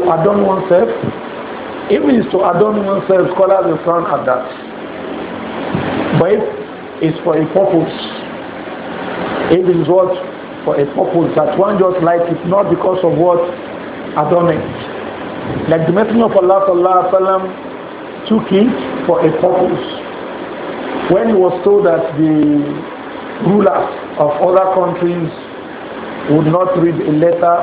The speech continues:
unless it is, uh, carrying a stamp. So because of that, he took khatam, he took a ring. He was not wearing a ring before. He took it for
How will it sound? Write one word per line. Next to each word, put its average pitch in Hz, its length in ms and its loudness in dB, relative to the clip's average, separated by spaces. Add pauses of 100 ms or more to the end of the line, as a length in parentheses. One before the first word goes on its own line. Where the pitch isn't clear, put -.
unless 160 480 2
it 165 120 2 (120)
is, - 160 -4
uh, 143 400 4 (720)
carrying 165 480 0 (160)
a 143 160 0
stamp. - 400 0 (1120)
So 165 80 2
because 214 320 2
of 175 240 0
that, 185 240 0
he - 40 -4 (120)
took 262 280 2 (840)
khatam, 180 640 0 (880)
he 147 160 2
took 202 240 2
a 165 80 2
ring. 143 240 2 (320)
He 151 80 4
was 190 160 2
not 240 240 4
wearing 208 240 2
a 202 160 -4
ring 185 240 2
before. 151 400 0 (160)
He 156 160 0
took 220 160 0
it 196 200 0
for 170 360 4